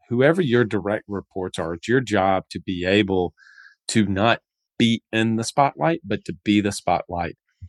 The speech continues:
and to help them to be able to succeed and help get the most out of them. And I think as much as anything, that comes from a mindset of realizing that you don't have to be always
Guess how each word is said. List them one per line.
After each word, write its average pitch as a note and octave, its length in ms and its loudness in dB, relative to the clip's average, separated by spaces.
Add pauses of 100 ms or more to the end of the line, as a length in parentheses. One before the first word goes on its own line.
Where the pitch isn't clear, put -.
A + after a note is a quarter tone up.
(220)
and G2+ 300 2
to F#2 480 0 (200)
help C3 340 2
them A#2+ 280 2
to - 100 -10
be G2 220 0
able G2 140 0
to F#2+ 100 -4
succeed G2+ 560 0
and F2+ 140 -4
help A2 320 0
get G2+ 160 0
the F#2 80 -4
most F2+ 500 -2 (460)
out F#2+ 220 4
of E2+ 180 -6
them. F2+ 380 -6 (540)
And G#2 600 2 (340)
I G2+ 80 0
think D3 240 2
as G2 120 0
much F#2 220 -2
as F#2+ 120 -6
anything, F#2+ 360 -2
that - 140 -8
comes F#2 220 -6
from F2 180 -8
a E2 180 -6
mindset F2+ 380 -2
of E2+ 120 -6
realizing F2 680 0 (340)
that G2 140 -2
you G#2+ 280 2
don't G2+ 300 0
have G2 260 0
to - 80 -10
be F2 300 -4
always F2 580 -2